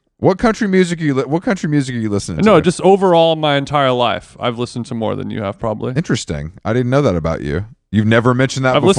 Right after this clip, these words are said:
Speaker 2: listened to a lot of guitar music as
Speaker 1: That's
Speaker 2: well.
Speaker 1: true. I knew that about you, but country is something I'm learning new about you. I didn't know this.
Speaker 2: Yeah, sure. Yeah.
Speaker 1: But I listened to, I also listened to, there's a new Toro y Moi E P,
Speaker 2: Uh-huh.
Speaker 1: and it's called Sand Hills, but it's, it's like,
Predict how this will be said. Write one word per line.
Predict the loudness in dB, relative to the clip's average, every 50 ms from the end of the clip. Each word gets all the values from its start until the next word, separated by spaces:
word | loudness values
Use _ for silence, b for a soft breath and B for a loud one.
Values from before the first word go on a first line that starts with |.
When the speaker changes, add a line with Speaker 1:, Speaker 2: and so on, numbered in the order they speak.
| 4
Speaker 2:
listened | 4 4
to | 4 4
a | 4
lot | 4 2 2
of | 0 0
guitar | 0 -2 0 0 2 4 4 4
music | 2 2 0 0 0 0 -2 0
as | 2 2
Speaker 1:
That's | 4 4 4
Speaker 2:
well. | 4 4
Speaker 1:
true. | 4 2
I | 2 2
knew | 2 2 2
that | 2 2 2 2 0
about | 0 -2 -4 -6 -6
you, | -8 -8 -8
but | -10 -12
country | -10 -6 -6 -6 -6 -4 -4 -4 -2 -2
is | -2 -4 -4
something | -6 -6 -6 -4 -4 -4 -4
I'm | -4 -4 -2
learning | -2 -2 -2 -2 -4 -4 -4 -2 0
new | 0 0 0 -2
about | -4 -6 -6 -8 -8 -10
you. | -10 -6 -4
I | -4
didn't | -4 -4 -4 -6
know | -6 -6 -6
this. | -8 -10 -12 -16 -18 _ _ _ _ _ _ -12 -10
Speaker 2:
Yeah, | -8 -8 -8 -8 -10
sure. | -10 -10 -10 -8 -8 -6 -6 -6
Yeah. | -6 -6 -2
Speaker 1:
But | 0 2 4
I | 4 2 2
listened | 2 0 -2 -2 -4 -8 -6 -4
to, | -2 0
I | 2 2 2
also | 0 0 -2 -2 -4
listened | -4 -4 -4 -4 -4
to, | -2 0
there's | 0 0 0
a | 0
new | 2 2 2 2
Toro | 0 -2 0 2 2 4 4 2 2
y | 0 -2
Moi | -2 -2 -2 -2 -2 -2 -2 -2 -4 -6 -10 -14 _ _ _ _ _ _ _ -2
E | -2 -2
P, | -2 -2 -2 -2 -2 -2 -2
Speaker 2:
Uh-huh. | -2 0 0 0 0 0 -2 -6 _ _ -2
Speaker 1:
and | 0 0
it's | 0 0 -2
called | -2 0 2 4 4 2 0
Sand | -4 -6 -2 0 0 0 0 -2 -2
Hills, | -2 0 0 2 2 0 -2 -4
but | -4 -4 -4
it's, | -4 -4 -6 -10 -12 -10
it's | -8 -8 -6 -4
like, | -2 -2 -2 -2 -2 -6 -12 -20